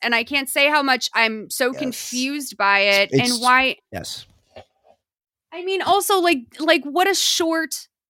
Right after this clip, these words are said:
Speaker 1: play this is. Like, when I was Googling everything I could to try and find shit on these people, 'cause I wanted
Speaker 2: Mm-hmm.
Speaker 1: to come with a little bit more to the story,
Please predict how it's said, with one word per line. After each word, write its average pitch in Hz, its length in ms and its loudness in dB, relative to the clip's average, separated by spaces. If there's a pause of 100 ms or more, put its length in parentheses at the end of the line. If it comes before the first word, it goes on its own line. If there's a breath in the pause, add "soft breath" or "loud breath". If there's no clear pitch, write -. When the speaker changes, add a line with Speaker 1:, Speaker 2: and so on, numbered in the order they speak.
(480)
Speaker 1:
play 285 380 -2
this 220 280 -6
is. 143 380 -10
Like, 269 180 -2
when 302 120 -2
I 302 160 2
was 349 280 -6 (160)
Googling 277 680 -4
everything 247 440 0
I 208 160 0
could 214 400 -6
to 226 80 -8
try 208 320 -2
and 190 180 -6
find 196 340 -2
shit 196 220 -2
on 214 180 -4
these 233 200 -4
people, 277 480 0
'cause 254 120 -6
I 285 100 4
wanted 247 380 0
Speaker 2:
Mm-hmm. 240 100 -4
Speaker 1:
to - 20 -10
come 240 380 0
with 208 140 -4
a 190 40 -8
little 196 200 -4
bit 196 160 -4
more 208 260 -4
to 202 60 -6
the 170 100 -6
story, 175 640 -6